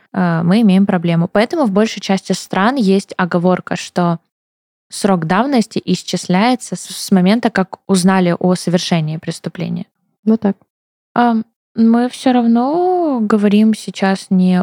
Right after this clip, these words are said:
Speaker 1: о безличном преступлении. Ему всё равно предъявили обвинение, его посадили на пожизненный срок с правом условно-досрочного освобождения,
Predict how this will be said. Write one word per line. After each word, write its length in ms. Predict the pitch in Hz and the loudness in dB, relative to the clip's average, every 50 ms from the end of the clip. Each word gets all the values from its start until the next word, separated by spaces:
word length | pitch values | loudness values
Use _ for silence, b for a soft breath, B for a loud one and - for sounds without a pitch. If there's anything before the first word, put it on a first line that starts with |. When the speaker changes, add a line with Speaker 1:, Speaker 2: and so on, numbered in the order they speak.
| - - | -2 -2
Speaker 1:
о 300 | 180 175 175 175 170 165 156 _ _ _ _ _ _ _ _ _ - | -2 -2 0 0 -2 -2 -6 _ _ _ _ _ _ _ _ _ -2
безличном 680 | 185 180 185 170 165 170 185 202 - - - 220 196 | 0 2 2 2 2 0 0 0 -2 0 0 2 2
преступлении. 680 | 185 196 185 - - - 185 - 190 190 190 180 180 175 | 2 0 -2 -4 -4 -4 -2 0 2 2 4 4 2 2
Ему 200 | 165 175 175 180 | 2 2 2 2
всё 200 | 185 - - - | 2 0 0 0
равно 240 | 175 175 175 185 208 | 0 2 2 2 2
предъявили 520 | 202 202 190 170 170 170 170 175 190 214 220 | 0 0 0 0 0 0 2 2 2 2 2
обвинение, 580 | 202 175 160 175 165 170 175 175 185 185 180 | 2 0 0 -2 -2 0 0 2 2 2 0
его 240 | 165 170 165 180 180 | 0 0 -2 -2 -2
посадили 640 | - 196 - - - 165 165 175 180 196 202 190 B B B B B B B B - | -2 -4 -4 -4 -4 -4 -2 0 0 2 0 0 B B B B B B B B 0
на 320 | 185 180 170 160 165 165 - | 0 2 2 0 0 -2 -2
пожизненный 640 | - 170 165 160 180 196 196 208 196 175 170 160 | -2 -2 0 2 2 2 4 4 4 4 2 0
срок 460 | - - 170 170 185 208 - - - _ _ _ _ _ _ _ | -2 0 0 0 0 0 -4 -8 -20 _ _ _ _ _ _ _
с 40 | _ - | _ -2
правом 440 | 190 185 190 190 196 185 175 185 - _ - | 0 2 4 4 4 4 2 0 -2 _ -2
условно-досрочного 1120 | 196 196 - - 208 202 190 196 190 180 185 185 - - 196 190 185 - - 190 180 180 180 | -2 -2 0 2 2 2 4 4 4 2 2 0 0 0 0 0 0 0 0 0 2 2 0
освобождения, 720 | 180 - 190 180 180 170 170 - 190 190 196 196 185 185 | 0 0 0 0 0 0 0 2 2 2 4 2 0 -2